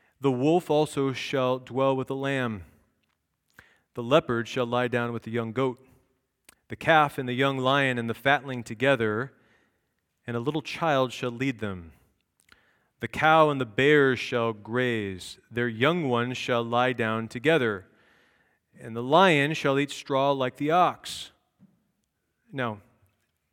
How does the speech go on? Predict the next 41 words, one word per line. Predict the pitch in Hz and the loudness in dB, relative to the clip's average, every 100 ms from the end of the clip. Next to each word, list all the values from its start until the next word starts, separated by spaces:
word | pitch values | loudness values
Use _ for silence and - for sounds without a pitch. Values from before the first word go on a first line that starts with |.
| _ _ _ _ | _ _ _ _
you | 143 | -8
don't | 139 123 | -6 -6
have | 139 | -8
to | - | -8
be | 120 131 131 131 - | -6 -2 -2 -4 -8
a | 135 | -10
zoologist | 110 127 143 151 110 127 131 - | -4 2 2 2 0 -4 -4 -12
to | 123 | -6
know | 131 135 123 120 | 0 2 0 0
that | 117 120 - _ _ _ _ _ | 0 -2 -8 _ _ _ _ _
some | - | -4
of | 143 | 0
these | 131 | 2
animals | 143 160 139 135 | 4 4 2 0
don't | 139 139 | -2 -2
naturally | 131 139 - 143 131 | 0 -2 -2 -4 -2
go | 123 | -2
together. | 123 131 175 127 82 _ _ _ _ _ _ | -2 0 2 0 -6 _ _ _ _ _ _
They | 123 | -4
don't | 139 123 | -4 -2
hang | 151 156 | -2 2
out | 185 | 0
together. | - 143 135 107 90 _ _ _ - _ | 0 0 0 0 -8 _ _ _ -20 _
They | 117 | -4
don't | 123 135 | -2 -2
eat | 160 196 - | -4 -6 -4
together | 147 131 131 120 | -4 2 4 4
or | 120 120 | 0 0
eat | 151 | -2
the | - | -4
same | - 156 147 | -6 -4 -4
food. | 135 - 196 220 139 98 92 _ _ _ _ - | -6 -6 0 2 2 -2 -8 _ _ _ _ -10
Lions | 113 135 160 139 147 - - | -2 0 2 2 0 -6 -2
are | 127 131 | 0 0
carnivorous. | 131 - 131 131 156 175 156 120 - - - _ _ - | -4 -6 -4 0 2 6 4 4 -2 -14 -18 _ _ -18
They | 117 | -12
don't | 123 127 - | -10 -10 -6
eat | 131 131 | -6 -6
what | 123 113 | -6 -8
the | 131 - | -8 -6
ox | 131 139 - - - | -2 -2 -4 -18 -20